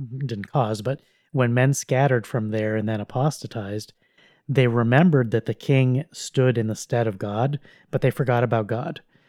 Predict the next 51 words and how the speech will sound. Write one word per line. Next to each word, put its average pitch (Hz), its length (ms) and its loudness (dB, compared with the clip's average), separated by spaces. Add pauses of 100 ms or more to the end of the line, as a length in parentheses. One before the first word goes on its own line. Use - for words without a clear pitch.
(160)
So - 140 -4
what 135 80 6
were 127 100 4
they 110 100 2
left 117 260 0
with? 170 240 2
The 120 140 0
king 131 440 0 (340)
is 117 260 -4
some 120 300 0
sort 120 240 0
of 107 80 -6
God 127 260 -6
figure. 160 400 -12 (180)
And 120 140 0
then 120 80 0
that's 127 220 2
what 147 100 2
got 131 160 4
locked 117 300 2
in. 175 160 -8 (100)
It, 113 280 -6
in 113 280 -4
some 117 220 -2
cases, 131 400 -2 (440)
probably 120 220 0
took 123 220 -2
a 123 40 0
generation 120 580 0
or 139 60 -10
two. - 240 -10 (380)
We 117 140 -4
see 127 240 -2
within 117 340 2
the 113 80 -2
history 113 380 -2
of 101 80 -4
Israel 113 440 0 (220)
how 110 160 -4
quickly 110 640 -4 (200)
people 131 280 2
can 107 140 -2
apostatize, 113 800 -2 (280)
even 147 260 6
in 127 120 6
the 117 40 2
most 117 320 0
overwhelming 113 720 4
face 110 380 -4
of 104 80 -6
evidence 107 480 -2